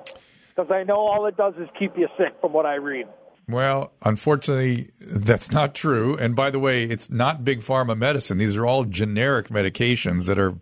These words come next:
Speaker 2: pennies. So you, they're not even related to big pharma anymore.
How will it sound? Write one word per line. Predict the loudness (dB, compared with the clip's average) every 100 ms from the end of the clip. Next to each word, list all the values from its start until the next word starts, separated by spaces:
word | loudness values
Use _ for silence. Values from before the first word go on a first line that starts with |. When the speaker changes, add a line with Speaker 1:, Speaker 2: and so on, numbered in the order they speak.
| _ _ -8
Speaker 2:
pennies. | 0 2 2 -2 -6 -14 -20 -20 _ -20
So | -4 0
you, | 2 0 0
they're | -2 0
not | 0 0
even | 0 -2 -2
related | -2 0 2 2 -2 0
to | 0 2
big | 2 0
pharma | 0 0 0 0
anymore. | 0 -2 0 -2